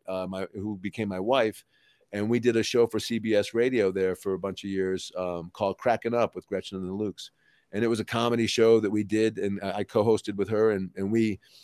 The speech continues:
we made the weird news come alive. So we had all of our, uh, uh, friends who we knew in the industry who were improvisers and c-, comics. They would play the parts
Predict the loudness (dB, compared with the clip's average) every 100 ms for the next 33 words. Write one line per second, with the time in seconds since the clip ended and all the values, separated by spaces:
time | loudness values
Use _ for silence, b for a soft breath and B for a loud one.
0 | -2 4 6 8 6 8 6 6 6 6
1 | 4 0 0 2 0 0 -4 -10 -6 -2
2 | 0 2 4 6 6 4 2 0 -4 -4
3 | -6 -6 -8 -6 -8 -12 -6 -2 -2 -4
4 | -6 -4 -2 -2 -4 -6 -8 -4 -4 -4
5 | -8 -8 -8 -8 b b -4 -2 0 0
6 | 2 2 2 -2 -4 -8 _ -20 -10 -2
7 | 0 0 -4 -10 -10 2 6 6 4 2
8 | 2 2 0 -2 2 2 2